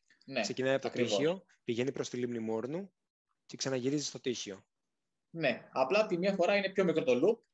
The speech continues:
Speaker 2: Ναι,
Speaker 1: και
Speaker 2: ναι, ναι.
Speaker 1: περνάει από περισσότερα μονοπάτια κατηφορικά, ε, με τα οποία, εντάξει, ήτανε, ε,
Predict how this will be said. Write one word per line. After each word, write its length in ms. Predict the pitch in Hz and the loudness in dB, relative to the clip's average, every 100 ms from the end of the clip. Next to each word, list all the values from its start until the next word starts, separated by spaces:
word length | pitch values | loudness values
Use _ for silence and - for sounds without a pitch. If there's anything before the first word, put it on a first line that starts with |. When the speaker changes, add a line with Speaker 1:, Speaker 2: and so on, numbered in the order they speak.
| _ | _
Speaker 2:
Ναι, 180 | 123 120 | -8 -4
Speaker 1:
και 60 | |
Speaker 2:
ναι, 0 | |
ναι. 120 | 117 - | -2 0
Speaker 1:
περνάει 340 | - 175 208 | 0 2 2
από 180 | 196 185 | 0 -4
περισσότερα 480 | 180 180 196 196 180 | -6 -6 -2 -2 -2
μονοπάτια 400 | 170 147 180 185 | -4 -2 0 0
κατηφορικά, 840 | 165 - 120 117 113 135 220 - _ _ _ _ _ - | -2 -4 -4 -2 0 2 2 -2 _ _ _ _ _ -4
ε, 880 | 170 170 165 160 156 156 156 156 156 | 2 4 6 4 2 4 4 2 0
με 240 | 151 156 | -6 -8
τα 120 | 160 | -2
οποία, 260 | 196 196 220 | -2 2 2
εντάξει, 280 | 214 190 190 | 4 0 -2
ήτανε, 560 | 202 214 214 208 190 - _ _ | 0 0 2 0 -2 -10 _ _
ε, 120 | 175 | -10